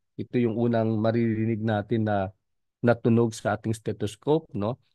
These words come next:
Ah, which is one twenty, yun yung average, and then <clears throat> ang diastolic is the eighty, is eighty. Okay, so yan po yung tamang sagot.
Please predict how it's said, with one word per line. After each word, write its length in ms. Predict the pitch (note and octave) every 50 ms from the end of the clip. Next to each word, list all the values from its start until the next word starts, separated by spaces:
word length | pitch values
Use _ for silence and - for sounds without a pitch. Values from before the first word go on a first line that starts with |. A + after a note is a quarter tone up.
| _ _ _ _ _ _ _ _
Ah, 400 | - G2+ G2 G2+ G2+ G#2 G2+ G2+
which 240 | G2 G#2 A#2+ A#2+ -
is 160 | C3 - -
one 160 | A#2+ A2+ G#2+
twenty, 720 | A2 - D3 E3 F#3 F3+ F#3 - - G#2+ G#2+ A#2 C3+ D3 B2+ - _ _
yun 240 | - A2+ A2 A2+ A2+
yung 200 | A2+ A2+ G#2+ G#2 G2+
average, 640 | A2 A#2 A2+ B2 C#3+ C#3 A2 G#2 A2+ A2+ A2+ - - _ _ _ -
and 240 | A#2+ A#2 A2+ A#2+ G#2+
then 240 | A2+ A2+ A2 G#2+ G#2+ - _ _ _ _ _ _ _ _ _ _ _ _
<clears throat> 320 | - D3 B2 B2 B2+ C3
ang 160 | B2+ B2+ B2
diastolic 720 | A2 B2 B2 B2 A#2 - - - B2+ A#2+ A2+ A2+ A2+ A#2+ A2 -
is 240 | - A2+ A2 A2 -
the 160 | G2 G2 G2
eighty, 560 | - F#2 F#2 F#2 F2+ - - G#2 F#2 D#2 C#2+ C#2+ _ _ - -
is 240 | - A#2 G#2+ - -
eighty. 480 | F#2+ F2+ E2+ - - E2 D#2 D2 C#2+ - - _ _ _ _ _ _ _ _
Okay, 320 | - - - D#2+ E2 F#2 G2
so 520 | - - G2 F2+ E2+ E2+ E2 D2 D2+ D2+ D2+ _
yan 160 | - F2+ F2+ F#2
po 160 | - - G#2+
yung 400 | G#2+ G2+ F#2+ F#2 F2+ F2+ F2+ -
tamang 320 | - F#2+ F2+ F#2 F#2 F#2
sagot. 320 | - G2 F#2 G#2 G2 E2+